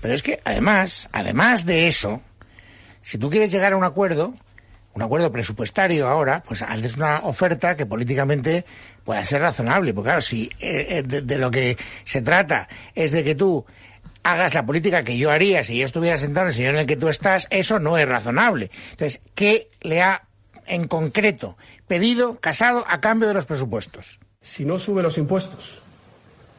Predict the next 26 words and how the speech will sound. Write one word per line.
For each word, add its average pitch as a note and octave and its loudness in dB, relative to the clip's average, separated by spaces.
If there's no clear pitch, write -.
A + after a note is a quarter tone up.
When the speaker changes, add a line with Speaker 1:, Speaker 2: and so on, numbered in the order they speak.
Speaker 2:
si - -6
no D#3 2
afecta D#3 -4
negativamente C#3 0
a C3+ -4
las B2 -4
clases C#3 -2
medias, C3 0
trabajadoras, B2+ -2
a - -8
los B2 -4
autónomos, B2+ 0
que C3 -4
ayer C3 0
se C#3+ -2
manifestaban, C3 0
a C#3+ 0
las C3 0
pymes, - 0
que - -6
ven D3 2
con D3+ 2
preocupación C3+ 0
las A#2 -4
cifras C3 -2
económicas D3 2